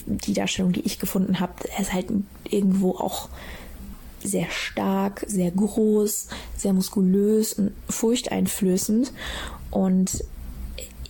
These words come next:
ich kann mit ein Meter fünfundsechzig <laughs> keinen großen, starken, ähm, furchteinflößenden, kriegerischen Totengott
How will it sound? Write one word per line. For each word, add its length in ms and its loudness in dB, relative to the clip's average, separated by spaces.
ich 160 -2
kann 540 4
mit 100 2
ein 220 4
Meter 340 2
fünfundsechzig 1120 2
<laughs> 540 -4
keinen 360 4
großen, 500 2
starken, 720 2
ähm, 520 4
furchteinflößenden, 1600 2
kriegerischen 1040 2
Totengott 680 0